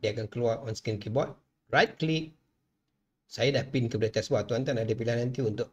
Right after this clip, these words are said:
unpin, uh, pin ke belah taskbar. Nanti dia akan ada letak di bawah ni. Tiap-tiap kali tuan-tuan nak buat, tuan-tuan dah pilih bahasa, baru tukar keluarkan tu. Dan dia akan tulis semua sekali dalam, ini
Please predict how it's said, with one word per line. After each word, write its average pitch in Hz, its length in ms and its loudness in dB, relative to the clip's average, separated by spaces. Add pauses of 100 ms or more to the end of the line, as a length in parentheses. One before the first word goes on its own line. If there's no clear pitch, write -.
unpin, 131 640 0
uh, 101 400 -2
pin 196 160 0
ke 127 80 0
belah 113 160 4
taskbar. 123 400 2
Nanti 127 240 2
dia 127 160 4
akan 120 160 2
ada 117 80 2
letak 107 160 -6
di 113 80 0
bawah 110 240 4
ni. 104 80 -4
Tiap-tiap - 480 -8
kali 127 160 4
tuan-tuan 120 400 2
nak 101 80 -4
buat, 147 240 4 (400)
tuan-tuan 110 400 -2 (160)
dah 101 160 -6
pilih 120 240 0
bahasa, 113 320 0
baru 120 240 4
tukar 107 400 -4 (400)
keluarkan 107 640 0
tu. 104 80 -10 (160)
Dan 120 240 -2
dia 104 160 -2
akan 107 160 -4
tulis 113 160 -2
semua 127 240 2
sekali 123 320 2
dalam, 110 240 0
ini 147 160 0